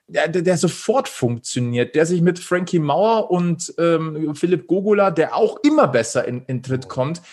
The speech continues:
die harmonieren. Und ich möchte dazu Frank Mauer zitieren im Interview heute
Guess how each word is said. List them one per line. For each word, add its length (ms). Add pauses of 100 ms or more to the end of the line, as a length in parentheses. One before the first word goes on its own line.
(220)
die 140
harmonieren. 840 (440)
Und 160
ich 100
möchte 260
dazu 320
Frank 300
Mauer 240
zitieren 480
im 120
Interview 520
heute 420